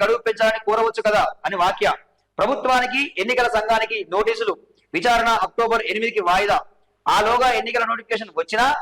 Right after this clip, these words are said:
పిటిషన్లను విచారిస్తామని వెల్లడంటూ చూస్తా ఉన్నా. ఇక్కడ, ఇక్కడ సింపుల్ విషయం అండి, గ-,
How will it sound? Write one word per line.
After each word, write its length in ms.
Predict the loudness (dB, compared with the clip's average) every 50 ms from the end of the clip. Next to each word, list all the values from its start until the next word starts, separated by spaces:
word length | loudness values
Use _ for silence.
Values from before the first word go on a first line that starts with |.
| -8 -12 -18 _ _ _ _ -4
పిటిషన్లను 680 | -2 -2 -2 0 0 0 2 2 0 0 -2 -4 -6 _
విచారిస్తామని 720 | -4 0 2 2 2 2 0 -2 -2 -2 -2 -4 -6 -8 -10 _ _ _ _ _ _ _ -12
వెల్లడంటూ 580 | -6 -4 -2 0 2 0 0 0 0 0 0
చూస్తా 220 | 0 0 0 0 0
ఉన్నా. 160 | 0 -2 -4
ఇక్కడ, 280 | -2 0 2 2 2 2 0 -4 _ _ _ _
ఇక్కడ 140 | _ -8 -6
సింపుల్ 300 | -6 -6 -4 -2 -2 -2
విషయం 260 | -2 -2 0 0 0
అండి, 320 | 0 0 0 -2 -2 -2 -2 -4
గ-, 120 | -4 -4